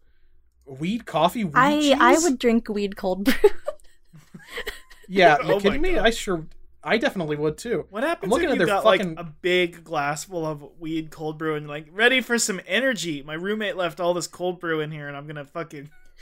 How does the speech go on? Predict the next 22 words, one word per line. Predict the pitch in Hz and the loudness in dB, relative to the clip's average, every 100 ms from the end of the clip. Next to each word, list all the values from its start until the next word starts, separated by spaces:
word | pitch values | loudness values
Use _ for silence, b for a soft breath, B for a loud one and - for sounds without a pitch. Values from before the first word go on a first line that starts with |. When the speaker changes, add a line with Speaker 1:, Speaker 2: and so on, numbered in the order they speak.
| b b b b b - - - | b b b b b -10 -4 -2
Speaker 2:
<laughs> | - 285 - 294 - - | 0 -2 -2 -4 -4 -2
Speaker 3:
get | 190 - | -2 -2
pumped | - 208 220 | -2 0 4
Speaker 1:
Man, | 226 226 190 | 6 8 6
Speaker 3:
for | |
the | 180 | 6
day. | 196 | 4
Speaker 1:
I'm | 254 | 4
looking, | - 202 - _ _ - _ _ _ _ | -2 -8 -10 _ _ -20 _ _ _ _
I'm | 185 | -4
looking | 311 349 214 | -2 0 -2
at | - | 0
their | 156 | -2
fucking, | - - - 185 180 156 139 - | -4 -18 -8 -6 -6 -8 -8 -12
like, | 147 139 _ | -8 -8 _
crazy | - 165 180 170 | -6 -2 -2 -4
menu. | 151 160 185 202 b b | -6 -4 -4 -6 b b
Here's | - 302 - | -8 -6 -2
some | 349 | -4
shit | - - 226 | -6 -8 -8
they've | 143 131 | -10 -14
got. | - 127 113 | -14 -16 -16